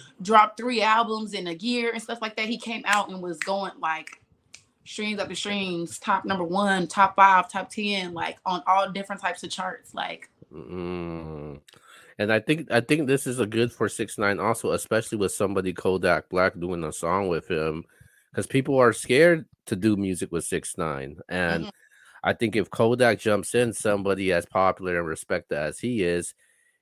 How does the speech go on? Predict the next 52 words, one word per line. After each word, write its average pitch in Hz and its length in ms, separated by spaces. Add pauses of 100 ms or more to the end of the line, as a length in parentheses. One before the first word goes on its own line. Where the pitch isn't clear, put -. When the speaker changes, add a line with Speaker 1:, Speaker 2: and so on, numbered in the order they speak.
(140)
Speaker 2:
it'll 107 240
make 98 320
other 135 240
people 95 360
jump 90 340
in 87 100
and 80 80
be 87 100
like, 80 220
"Yo, 117 280
if 82 140
Kodak's 143 540
willing 113 280
to 107 100
do 110 340
it, 123 120 (280)
why 98 320 (120)
Speaker 1:
Mm. 165 120
Speaker 2:
not 147 60
me? 277 480 (500)
Nicki 117 240
Speaker 1:
Right. 190 180
Speaker 2:
was 180 160 (180)
able 151 300
to 139 40
do 143 240
it." 202 220 (720)
And, 190 100
you 185 80
know, - 100
Speaker 1:
Yeah. - 100
Speaker 2:
I, 113 120 (300)
I, 117 160
I 123 40
think 143 220
Kodak 131 440
got 120 220
a 107 60
good, 170 800 (1400)
good 170 300
amount 160 340
of 147 60
money 156 320
<laughs> 131 40
for - 240
him 156 140
to 139 100
do 143 280
it. 107 180
So, 117 340
uh, 98 460
Speaker 1:
Yeah. 208 220